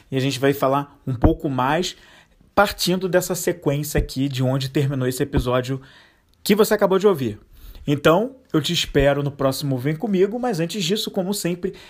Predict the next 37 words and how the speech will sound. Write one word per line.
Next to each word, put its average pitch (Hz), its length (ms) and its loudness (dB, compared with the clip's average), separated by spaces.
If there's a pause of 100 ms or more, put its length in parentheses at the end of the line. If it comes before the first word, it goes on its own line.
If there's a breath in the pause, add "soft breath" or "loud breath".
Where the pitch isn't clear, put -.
(120 loud breath)
eu 123 60 -2
vou 139 100 2
deixar 156 240 -2
um 240 140 -4
link 214 640 0
pra - 180 4
que - 120 -8
você 180 280 0
possa 160 320 -2
acessar 156 580 -2 (320 loud breath)
e 151 80 2
conhecer 175 640 2 (260 loud breath)
um 135 120 0
pouco 220 340 2
mais 175 380 0 (160 soft breath)
do 147 100 0
livro 175 320 2
Centelha 214 680 0
Musical, 180 720 -2 (400 soft breath)
que 143 140 2
é 147 40 4
um 190 120 0
livro 170 440 0 (200 loud breath)
que - 180 2
une 123 300 0
músicas 175 1120 0 (480 soft breath)
com 196 320 4 (160)
o 151 80 -4
que 180 140 2
a 165 40 4
gente 185 200 -4
pode 165 260 0
aprender 160 540 -2
pra 151 160 -4
nossa 147 260 -2
própria 196 640 -2
evolução 147 720 -2